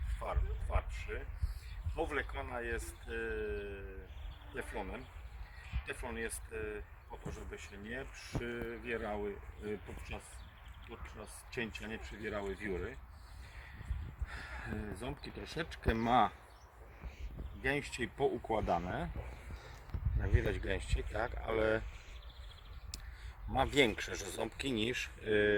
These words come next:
poprzednie, które pokazywałem, też, które były do drobnego, e, drewna. Tamte były bardziej do takich delikatniejszych prac. Tymi pra-, tą piłką już można ciąć, już można ciąć tego typu narzędzia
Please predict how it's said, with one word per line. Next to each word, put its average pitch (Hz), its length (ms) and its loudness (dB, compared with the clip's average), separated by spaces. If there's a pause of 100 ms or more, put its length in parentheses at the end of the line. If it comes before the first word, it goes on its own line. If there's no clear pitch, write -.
(180)
poprzednie, 117 540 4
które - 180 -4
pokazywałem, 107 800 2 (120)
też, - 280 -4 (240)
które 107 180 -2
były 104 180 0
do 104 100 -2
drobnego, 98 600 0 (920)
e, 92 40 -2
drewna. 92 360 6
Tamte 127 300 -2
były 123 180 2
bardziej 120 340 -2
do 110 100 -4
takich - 320 -8
delikatniejszych 120 720 -2
prac. 135 360 4 (500)
Tymi 135 220 2
pra-, 127 200 0 (160)
tą 139 160 4
piłką 135 360 0
już 139 280 4
można 117 420 4
ciąć, 104 440 -2 (600)
już 262 160 -4
można 226 360 -2
ciąć - 240 -8 (380)
tego 123 260 -2
typu 123 300 -10
narzędzia 123 580 -8